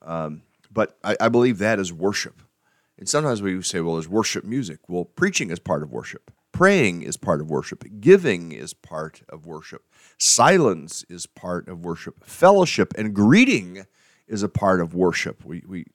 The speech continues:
we had conversation here recently, uh, about,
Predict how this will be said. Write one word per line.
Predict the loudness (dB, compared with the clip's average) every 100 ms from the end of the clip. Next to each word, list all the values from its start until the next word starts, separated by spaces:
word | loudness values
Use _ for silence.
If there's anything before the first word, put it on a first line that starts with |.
| _ _ -12
we | -10
had | -4 -4 -4
conversation | -6 -8 -6 -6 -6 -8 -12
here | -8 -6
recently, | -4 -6 -8 -8 -8 -10 -10
uh, | -10 -8
about, | -6 -4 -6